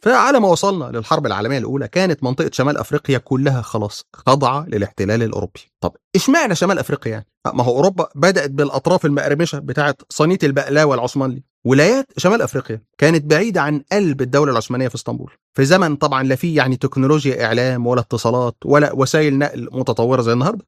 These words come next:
فإنك تحكم مناطق بعيدة عنك كده وتقدر تسيطر عليها دي حاجة صعبة جدا، مكلفة جدا، بل مستحيلة. فكان سهل جدا تتاخد الولايات دي من الدولة العثمانية، خصوصا إنها ما بقتش حامل إنها تحرك جيش ضخم يروح لهم دلوقتي، على عكس مناطق سوريا والجزيرة العربية اللي كانوا أقرب لاسطنبول.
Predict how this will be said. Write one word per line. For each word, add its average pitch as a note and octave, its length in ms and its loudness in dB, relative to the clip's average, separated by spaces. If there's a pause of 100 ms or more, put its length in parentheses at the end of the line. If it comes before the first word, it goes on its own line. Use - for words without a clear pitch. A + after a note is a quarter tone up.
(180)
فإنك C#3+ 360 0
تحكم C3 500 -2
مناطق D3 340 0
بعيدة D3 380 2
عنك B2 300 -2
كده - 200 -10 (220)
وتقدر D3+ 420 4
تسيطر D3+ 420 -2
عليها A2+ 260 -4 (180)
دي - 100 -20
حاجة C3 160 4
صعبة D#3+ 280 4
جدا، D3+ 260 -6
مكلفة D#3 440 2
جدا، E3 240 -2
بل C#3+ 200 0
مستحيلة. D#3+ 420 -4 (220)
فكان B2 280 2 (100)
سهل D#3 420 4
جدا C3 300 -2
تتاخد C3+ 480 0
الولايات A2+ 320 0
دي C3 120 -8
من B2+ 100 -6
الدولة A2 280 0
العثمانية، C3 420 -2 (160)
خصوصا E3+ 600 0
إنها C3 180 4
ما C#3 80 4
بقتش D3+ 300 0
حامل F3 320 2
إنها E3 180 2
تحرك E3 360 0
جيش C#3+ 240 -4
ضخم C#3 280 -2
يروح B2+ 180 -2
لهم D#3 160 2
دلوقتي، C3+ 380 -4 (160)
على A#3 200 4
عكس A3 220 2
مناطق F3+ 320 0
سوريا C3+ 360 -2
والجزيرة B2 360 0
العربية A2 400 -2
اللي C3 160 -4
كانوا F3+ 260 2
أقرب C#3+ 220 -2
لاسطنبول. C#3 420 -6